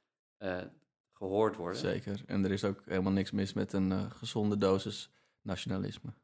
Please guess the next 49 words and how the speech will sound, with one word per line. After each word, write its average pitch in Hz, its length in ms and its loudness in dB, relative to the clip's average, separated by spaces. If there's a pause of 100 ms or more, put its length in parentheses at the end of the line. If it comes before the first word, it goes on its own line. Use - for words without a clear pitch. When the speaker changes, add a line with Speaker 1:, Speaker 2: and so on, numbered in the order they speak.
(100)
Speaker 1:
<laughs> - 640 2
Nee, 107 160 0 (100)
helemaal 120 280 2
mee 104 340 0
eens. - 280 -12
<laughs> - 40 -16 (1040)
Eh, - 120 -2
daar 107 260 2
ga 110 120 2
ik 117 100 2
niet 135 160 0
te 117 100 -2
veel 113 160 2
uitspraak 107 440 0
over 98 180 0
doen 120 180 -4
verder. 127 440 0
Speaker 2:
Nee. 98 160 4
Speaker 1:
Maar, 113 280 6
maar 110 280 0
dit 127 200 4
stuk 117 240 0
is, 117 140 -6
is, - 260 -4
eh, 90 80 -2 (160)
is 101 240 -10
voor 104 140 -10
mij 95 220 6
ook 95 100 2
bijzonder, 92 560 -4
ehm, 92 380 -8 (540)
eh, - 220 -12 (840)
omdat 101 280 2
het 98 160 -4
ten 98 140 -2
eerste 104 260 2
wordt 98 160 0
uitgevoerd 92 540 -2
door 90 300 -6 (180)
mijn 98 300 -2
muzikale 101 460 -2
helden 92 260 0
van 92 140 -8
het 92 120 -8
ensemble 92 420 -6
Bang 95 240 -2
on 92 80 -6
a 92 60 -10
Can. 123 360 -6